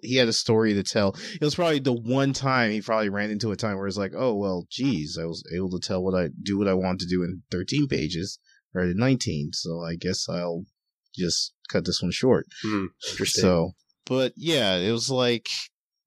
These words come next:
Speaker 1: going back to our buddy Convey here, he s-, basically says he ch-, he always acted as if he made it, he was, he,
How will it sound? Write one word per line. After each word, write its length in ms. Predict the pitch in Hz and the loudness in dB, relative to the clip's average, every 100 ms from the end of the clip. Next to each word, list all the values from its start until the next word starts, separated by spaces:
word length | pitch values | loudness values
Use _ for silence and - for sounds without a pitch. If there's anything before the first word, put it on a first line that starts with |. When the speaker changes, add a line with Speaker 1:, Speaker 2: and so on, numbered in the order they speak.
| - | -2
Speaker 1:
going 240 | 151 170 | 0 2
back 220 | 165 147 | 2 0
to 200 | - 127 | 2 2
our 140 | 120 117 | 2 2
buddy 280 | 117 113 98 | 2 0 0
Convey 580 | 120 110 104 87 82 | -2 -2 -2 -4 -4
here, 420 | 87 90 85 92 - _ _ _ _ _ _ | -4 -6 -4 -6 -8 _ _ _ _ _ _
he 260 | - 156 | 0 2
s-, 360 | 156 - - - - | 2 0 -4 -6 -2
basically 460 | 240 240 220 190 | 0 2 2 2
says 340 | 175 170 160 147 | 2 2 2 2
he 280 | 156 147 | 0 0
ch-, 320 | 135 - 151 - | -2 -2 -2 0
he 300 | 160 156 135 | 0 2 2
always 300 | 143 175 170 | 2 2 4
acted 240 | 160 160 156 | 2 2 0
as 180 | 139 | 2
if 300 | 131 127 - - - _ _ _ _ _ _ _ - | 2 2 0 -12 -20 _ _ _ _ _ _ _ -2
he 80 | 196 | 0
made 220 | 226 277 | 2 2
it, 160 | 214 - | 2 0
he 280 | 151 202 190 | 2 2 2
was, 360 | 165 165 143 - | 0 0 0 -4
he, 260 | 202 208 | -4 -6